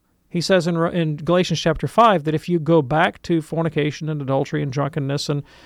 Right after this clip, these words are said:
factions and rivalry and disobedience to parents and things of that sort, it, it, he says explicitly, you will not inherit the kingdom of God. And he says this to believers who've received the Spirit. You will not inherit the kingdom of God if you go back there.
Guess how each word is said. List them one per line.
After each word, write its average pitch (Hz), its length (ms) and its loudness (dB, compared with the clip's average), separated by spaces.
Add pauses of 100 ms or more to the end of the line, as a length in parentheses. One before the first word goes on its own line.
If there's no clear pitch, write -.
factions 147 560 -2
and 147 120 0
rivalry 139 480 0
and 139 80 -2
disobedience 143 460 -4
to - 80 -10
parents 139 380 -2
and 127 80 -6
things 143 220 -2
of 131 60 -6
that 131 140 -4
sort, 143 300 -2 (120)
it, 151 160 -2
it, 156 320 -8
he 156 140 -4
says 160 240 2
explicitly, 175 420 0
you 185 140 4
will 208 300 6
not 220 240 4
inherit 214 280 2
the - 60 -20
kingdom 247 220 -2
of 240 80 -4
God. 262 380 4 (1120)
And 170 80 2
he 185 60 4
says 233 280 2
this 208 200 2
to 247 340 2
believers 202 500 4
who've 202 160 4
received 196 300 0
the 185 80 -4
Spirit. 190 380 2
You 214 180 4
will 247 280 6
not 226 260 2
inherit 185 300 -2
the - 60 -20
kingdom 180 260 -2
of 160 80 -8
God 160 240 0
if - 180 -8
you 160 60 -6
go 151 140 0
back 151 240 -2
there. 127 240 -12